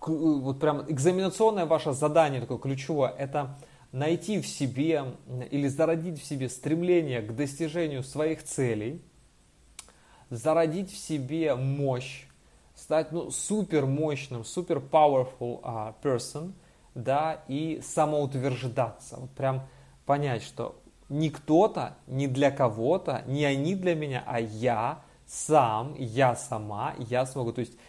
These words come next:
сепарация от родителей, сепарация от общества, сепарация от страхов, от всего. Выйти, выродиться. То есть, по сути, главная задача тройки — рожать, но главная задача тройки — родиться.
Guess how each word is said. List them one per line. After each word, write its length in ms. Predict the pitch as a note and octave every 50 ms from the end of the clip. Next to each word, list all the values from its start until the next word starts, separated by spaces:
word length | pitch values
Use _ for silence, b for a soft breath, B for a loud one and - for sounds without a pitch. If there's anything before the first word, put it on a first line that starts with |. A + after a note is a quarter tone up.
| B B
сепарация 1120 | - - - - D#3+ C#3 B2+ D#3 C#3+ C3+ B2 B2+ B2+ C3 D3 D3 - - - D3 C#3 C3+
от 280 | - C3 C3 C3+ -
родителей, 760 | C3 C3 C3 A#2 A2 B2 C#3+ C#3 C#3 - C3 A#2 G#2+ G#2+ G#2
сепарация 1040 | - - - C#3 C3 C3+ C#3+ C3 C3 B2+ B2 A#2+ B2+ C#3 C3+ - - - D3 D3
от 320 | D3 - C#3 C3+ C3+ C#3 - -
общества, 640 | D3+ D3+ D3 C#3 - - B2+ A2+ - - - A2+ A2
сепарация 1000 | - - - C#3 C3+ C3+ C3 A#2+ A#2 A#2 B2+ C3+ D3 C#3+ - - - D#3 D#3
от 240 | - - C3+ C3+ - -
страхов, 580 | - - - D3 D3 C3+ B2 - - A2 - B B B B B B B B
от 180 | A#2+ B2+ C3 -
всего. 360 | - - - D3 C3 A#2+ A2+
Выйти, 720 | G#2+ G#2 G#2 A2 B2 D#3 A3 A3+ G3+ D#3 C3 - - - -
выродиться. 1120 | A2+ A2+ A#2 A2+ B2+ C#3 E3+ A3 A#3 G#3+ F3 D#3 C#3+ A2+ A#2+ A#2 - - - - - - b b b b b
То 60 | - B2
есть, 100 | B2+ -
по 80 | D#3
сути, 260 | C#3+ - A#3+ G#3+ F#3+
главная 280 | D3 C3+ E3+ F#3+ F#3 D#3
задача 240 | E3 E3+ - D#3+ C#3+
тройки — 340 | F3+ F3 E3+ C#3 C3 - A#2+
рожать, 500 | A#2+ A#2 A2+ A#2 D#3 F3+ A3+ C#4 - B B B B B
но 120 | - C#3+ C#3
главная 240 | D#3 F#3+ F#3+ D#3+ C3+
задача 240 | C#3 C#3 C3+ C#3
тройки — 400 | C3 D#3+ G3+ A#3+ A#3 - - - - -
родиться. 760 | C3+ C#3 C#3+ C#3 A#2+ C3+ D#3+ F3 D#3 - - - - A2